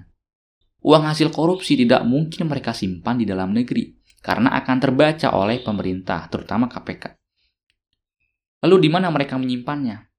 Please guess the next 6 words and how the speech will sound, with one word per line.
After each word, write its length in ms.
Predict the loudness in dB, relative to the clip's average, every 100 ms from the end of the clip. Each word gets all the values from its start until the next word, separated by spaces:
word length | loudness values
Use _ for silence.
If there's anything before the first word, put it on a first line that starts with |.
| _
Ya, 320 | -2 -2 -4 _
tepat 400 | -10 -8 -8 -10
sekali, 480 | -6 -4 -4 -4 -8 -4
di 160 | -4
offshore 560 | -2 -4 -2 -2 -2 -4
banking. 640 | -8 -8 -10 -12 -12 -12